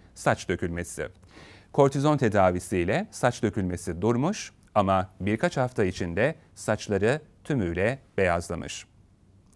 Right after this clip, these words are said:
Kimya alanında Nobel ödülü alan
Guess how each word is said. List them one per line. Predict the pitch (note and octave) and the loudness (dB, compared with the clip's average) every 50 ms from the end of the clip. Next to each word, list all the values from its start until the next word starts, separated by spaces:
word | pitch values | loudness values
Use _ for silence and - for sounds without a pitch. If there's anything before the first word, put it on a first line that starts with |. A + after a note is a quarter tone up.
| - - - - - - - - - - - - - | -20 -20 -20 -20 -20 -20 -20 -20 -20 -20 -20 -16 -4
Kimya | - G3 G3+ A3 A#3 A3 | 0 2 2 4 4 6
alanında | F#3 D3 B2+ A2+ G#2+ G2+ F#2+ F#2 G2+ B2 F3+ G#3+ G#3+ - - | 6 8 8 6 6 4 4 4 4 4 4 2 -2 -4 0
Nobel | D3 D3+ C#3+ C3+ B2+ A2+ G#2+ | 2 4 6 6 6 6 4
ödülü | G#2 G2 G#2+ G2 F#2 | 2 2 2 2 4
alan | F2+ G2 G2 G2+ A2+ D#3 G3+ A3 | 4 4 6 4 4 2 0 -4